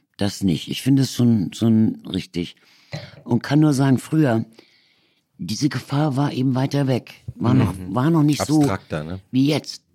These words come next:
Speaker 1: So,
Speaker 2: Mhm.
Speaker 1: so steht es ja wirklich vor einem, wenn du siehst, wie, wie, äh,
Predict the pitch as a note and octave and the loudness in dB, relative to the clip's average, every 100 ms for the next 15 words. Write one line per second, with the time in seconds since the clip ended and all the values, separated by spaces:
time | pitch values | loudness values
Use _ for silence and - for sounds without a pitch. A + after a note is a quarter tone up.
0 | - G#2 A2+ F2 F#2+ - - - - C3+ | -12 -6 -4 -2 -6 -8 -16 -16 -8 -8
1 | - G2+ A2 C3+ C3 G2+ D#2+ F#2 F#2 F2+ | -6 -8 -6 -8 -10 -10 -8 -6 -4 -4
2 | F2+ E2+ G2+ - _ _ _ _ _ _ | -6 -6 -8 -8 _ _ _ _ _ _
3 | _ - G#2+ G2+ G2 F2 G2+ F#2+ F#2+ - | _ -6 2 4 4 2 2 2 0 -2
4 | G2+ G2+ | -2 -2